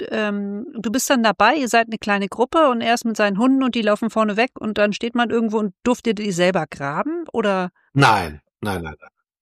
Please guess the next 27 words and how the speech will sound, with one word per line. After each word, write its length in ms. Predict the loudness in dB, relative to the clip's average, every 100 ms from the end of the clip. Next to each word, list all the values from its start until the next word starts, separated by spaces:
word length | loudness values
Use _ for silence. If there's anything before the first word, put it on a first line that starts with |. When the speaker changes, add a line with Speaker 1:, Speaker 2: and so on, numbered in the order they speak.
| _ _
Speaker 2:
Du 100 | -2
darfst 200 | -2 0
nur 120 | -2
zugucken. 480 | 0 -4 -4 -10 -12 -14 -16 -4
Und 120 | -2
die 80 | -2
Trüffel, 360 | 2 2 4 0
und 100 | 0
dann 160 | -2
kriegst 240 | -2 0 0
du 60 |
auch 100 | -2
einen 180 | -4 -4
in 100 | -2
die 100 | -2
Hand, 120 | -2
den 80 | -2
musst 140 | -2 -2
du 40 |
aber 100 | -2
auch 120 | -4
kaufen. 300 | -4 -6 -8 _ _ _ _ _ -10
Also 200 | -8 -8
die 140 | -8
verschenken 420 | -6 -2 0 -2
da 120 | -4 -8
nix. 360 | -12 -14 -16